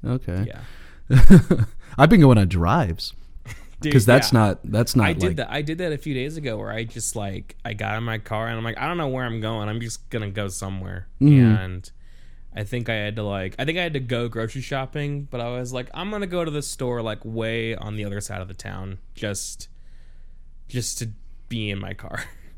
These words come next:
Speaker 1: Yeah.
Speaker 2: Not in my home,
Speaker 1: <laughs>
Speaker 2: but
Speaker 1: Just, and there's something about listening to the radio
Speaker 2: Yeah.
Speaker 1: in your car
Speaker 2: Yeah.
Speaker 1: that's, that's totally different.
Speaker 2: Totally,
Speaker 1: and total,
Speaker 2: totally.
Speaker 1: you know, very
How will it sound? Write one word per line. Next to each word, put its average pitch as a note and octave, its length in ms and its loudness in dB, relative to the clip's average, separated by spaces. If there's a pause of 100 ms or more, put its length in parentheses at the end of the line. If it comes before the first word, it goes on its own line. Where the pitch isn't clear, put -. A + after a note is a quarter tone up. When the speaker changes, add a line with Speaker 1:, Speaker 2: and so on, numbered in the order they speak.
(100)
Speaker 1:
Yeah. A#2+ 260 8
Speaker 2:
Not - 180 -6
in F#2+ 60 -12
my - 80 4
home, - 320 6
Speaker 1:
<laughs> - 180 8
Speaker 2:
but - 400 2 (640)
Speaker 1:
Just, C3 240 6
and C#3+ 320 8
there's C#3 160 8
something D#3+ 200 6
about A#2+ 220 6
listening G#2+ 400 4
to F#2 800 2
the G#2 280 -2
radio F2+ 680 0 (320)
Speaker 2:
Yeah. F2+ 240 -8
Speaker 1:
in G#2 160 4
your G2 180 2
car D#2+ 420 -2
Speaker 2:
Yeah. - 80 -12
Speaker 1:
that's, - 440 -4
that's F2 240 -4
totally D#2 320 -4
different. E2+ 420 -6 (440)
Speaker 2:
Totally, F#2 220 -2
Speaker 1:
and F2 80 0
total, F#2+ 240 -2
Speaker 2:
totally. - 200 -4
Speaker 1:
you G2+ 60 6
know, D#2+ 160 2
very E2 560 0